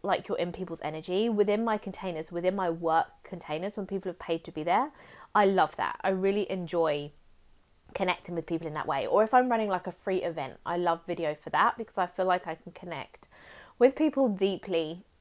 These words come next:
that way. However, when I'm sharing my gifts or sharing my message and sharing insight, visionary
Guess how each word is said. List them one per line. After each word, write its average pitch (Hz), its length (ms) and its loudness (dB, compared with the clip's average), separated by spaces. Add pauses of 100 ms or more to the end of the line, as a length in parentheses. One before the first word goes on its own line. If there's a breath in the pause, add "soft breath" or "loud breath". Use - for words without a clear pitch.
that 170 180 6
way. 143 320 -4 (440 loud breath)
However, 226 280 10
when 240 180 4
I'm 359 140 0
sharing 208 680 4 (120)
my 190 200 -2
gifts 175 300 -2
or 185 60 -4
sharing 180 300 0
my 185 100 -2
message 170 420 -2
and 151 160 -12
sharing 185 640 0 (240)
insight, 208 680 2
visionary 208 840 0